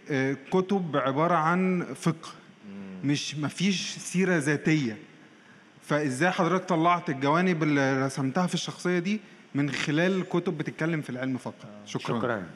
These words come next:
Speaker 2: آه، أنا بشكر، ده سؤال عظيم. هقول لحضرتك لأنه الإمام الشافعي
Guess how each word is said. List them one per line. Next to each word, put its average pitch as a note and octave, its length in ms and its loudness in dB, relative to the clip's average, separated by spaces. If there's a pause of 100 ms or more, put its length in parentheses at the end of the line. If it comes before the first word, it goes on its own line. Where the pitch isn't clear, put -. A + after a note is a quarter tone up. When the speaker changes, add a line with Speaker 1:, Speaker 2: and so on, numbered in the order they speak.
(140)
Speaker 2:
آه، A2 300 -10
أنا A#2 100 -6
بشكر، A2 320 -6
ده A#2+ 120 -4
سؤال D3 260 0
عظيم. A#2+ 420 0 (960)
هقول C3 300 0
لحضرتك D#3 540 -2
لأنه C#3+ 400 -6 (840)
الإمام D3 540 -2
الشافعي A#2 520 -8